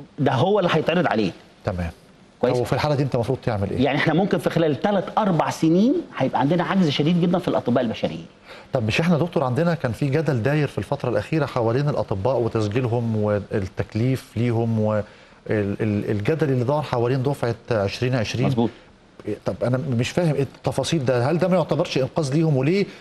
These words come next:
Speaker 2: هم رافضين ومشكلتهم أصلها إيه؟
Speaker 1: حضرتك الأطباء بالنسبة لهم حضرتك في مصر،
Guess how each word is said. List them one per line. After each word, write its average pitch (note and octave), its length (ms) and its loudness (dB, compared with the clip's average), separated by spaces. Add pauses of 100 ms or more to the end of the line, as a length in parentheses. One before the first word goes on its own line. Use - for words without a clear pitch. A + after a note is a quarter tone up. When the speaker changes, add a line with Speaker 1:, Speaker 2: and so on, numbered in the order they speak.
(140)
Speaker 2:
هم E3+ 180 4
رافضين C3 440 0
ومشكلتهم A#2 640 0
أصلها - 380 -4
إيه؟ G#2 160 -2 (140)
Speaker 1:
حضرتك D3 360 0 (220)
الأطباء B2 680 0
بالنسبة A2+ 440 2
لهم C#3+ 300 2 (140)
حضرتك B2 320 -2
في - 120 -2
مصر، B2+ 340 0